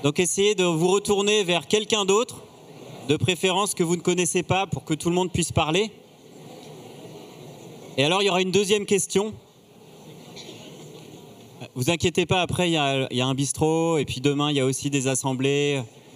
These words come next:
On fait toute une semaine d'assemblées, il n'y a pas de souci.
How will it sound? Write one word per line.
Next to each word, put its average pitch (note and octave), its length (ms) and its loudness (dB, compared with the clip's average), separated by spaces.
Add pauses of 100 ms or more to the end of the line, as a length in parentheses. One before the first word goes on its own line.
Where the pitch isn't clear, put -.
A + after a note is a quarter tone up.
(440)
On B2+ 80 0
fait E3+ 160 2
toute F#3+ 180 -2
une G3 140 2
semaine F3+ 340 2
d'assemblées, D#3 640 2
il - 20 2
n'y C#3+ 80 2
a B2+ 60 -2
pas C#3 100 0
de C#3 60 -6
souci. C3+ 320 -10